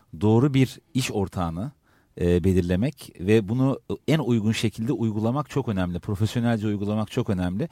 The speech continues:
Biz yaptığımız projelerde sürdürülebilirliği, uzun vadeli etki yaratmasını ve öncesi ve sonrasının etkisinin ölçümlenmesini hedefleyen bir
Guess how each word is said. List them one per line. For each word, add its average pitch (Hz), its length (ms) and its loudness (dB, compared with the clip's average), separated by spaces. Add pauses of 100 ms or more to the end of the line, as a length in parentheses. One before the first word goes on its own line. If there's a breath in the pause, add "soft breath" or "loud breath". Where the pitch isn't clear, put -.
(360 soft breath)
Biz 156 260 -2
yaptığımız 131 520 -2
projelerde 127 760 0 (260 soft breath)
sürdürülebilirliği, 120 1120 2 (240 soft breath)
uzun 127 340 -2
vadeli 117 380 4
etki - 240 0
yaratmasını 98 680 2 (380 soft breath)
ve 110 240 6 (340 soft breath)
öncesi 113 460 2
ve 143 100 4
sonrasının 123 540 -2
etkisinin 151 500 -4
ölçümlenmesini 123 840 -2 (180)
hedefleyen 90 600 -4
bir 82 120 -4